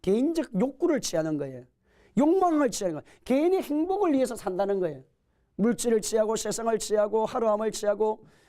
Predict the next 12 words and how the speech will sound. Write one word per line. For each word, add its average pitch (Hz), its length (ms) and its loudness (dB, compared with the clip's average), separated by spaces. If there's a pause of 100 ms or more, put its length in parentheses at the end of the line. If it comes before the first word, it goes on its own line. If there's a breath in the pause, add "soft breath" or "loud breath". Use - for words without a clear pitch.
(200 soft breath)
근데 339 440 2 (840)
술 381 440 2
취하지 247 420 0
말라. 202 200 0
세상 349 500 0
것에 339 300 -2
취하지 269 480 0
말라. 190 460 0 (240)
오직 359 400 4 (100)
너는 339 400 2
뭐를 262 300 2
받으라? 208 300 0